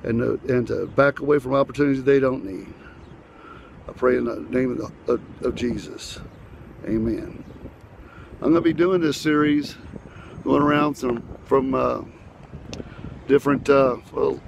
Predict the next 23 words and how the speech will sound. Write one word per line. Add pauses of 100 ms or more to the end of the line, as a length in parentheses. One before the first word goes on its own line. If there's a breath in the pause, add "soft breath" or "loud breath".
(100)
light's
kind
of
bright
there. (720 loud breath)
Going
to (840 loud breath)
different
communities.
There's
over
two
hundred
listed
just
in,
in
this
county, (460 loud breath)
which
is
Jefferson
County.